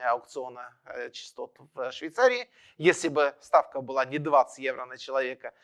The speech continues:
а двести двадцать евро на человека, то компания точно так же разделили лицензии между собой, но уже за другую сумму. Более того, наверное, если бы и сумма составляла пятьсот евро на человека, все равно бы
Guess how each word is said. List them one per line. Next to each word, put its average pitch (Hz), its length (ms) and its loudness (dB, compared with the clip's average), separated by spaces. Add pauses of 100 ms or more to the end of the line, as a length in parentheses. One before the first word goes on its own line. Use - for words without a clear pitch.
(140)
а 143 100 4
двести 196 380 4
двадцать 139 380 2
евро 127 280 -6
на 131 120 -18
человека, 127 440 -6
то 175 400 0
компания 131 420 -6
точно - 280 -18
так 139 140 6
же 127 120 -6
разделили 135 440 -8
лицензии 131 320 -16
между 131 220 -14
собой, 196 300 2 (260)
но 139 120 -2
уже 135 180 -2
за 151 100 -8
другую 151 300 -8
сумму. 135 360 -14
Более 139 260 -2
того, 185 240 4
наверное, 143 480 0
если 127 280 -16
бы 127 120 -16 (280)
и 131 60 -14
сумма 147 340 -4
составляла 139 540 0
пятьсот 185 400 -2
евро 139 300 0
на 127 80 -18
человека, 131 440 -4
все - 160 -12
равно 127 260 0
бы 208 120 -4